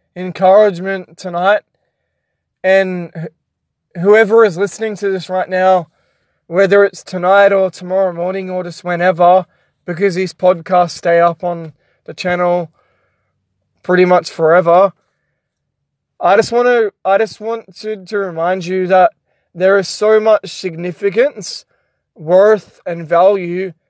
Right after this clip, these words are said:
inside of you that if no one has ever told you in your life, even just one time, you're awesome, that despite whatever it is that you're going through,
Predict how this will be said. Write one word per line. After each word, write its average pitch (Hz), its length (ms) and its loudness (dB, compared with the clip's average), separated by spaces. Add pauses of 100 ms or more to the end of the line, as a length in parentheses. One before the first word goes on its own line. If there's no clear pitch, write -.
(120)
inside 175 480 -6
of 185 140 -4
you 240 260 -6 (800)
that 190 200 2
if 202 120 -4
no 226 180 2
one 247 260 0
has 196 280 -2
ever 196 160 -4
told 196 400 -2
you 202 320 -8 (540)
in 202 180 -2
your 196 200 4
life, 190 500 2
even 196 300 -10
just 180 180 -12
one 185 320 -6
time, 185 600 -2 (760)
you're 190 260 4
awesome, 202 540 -2 (800)
that 190 340 2 (180)
despite 202 640 0
whatever 196 520 -4
it 190 60 -6
is 208 180 -8
that 190 140 -8
you're 180 100 -8
going 180 380 -6
through, 185 400 -2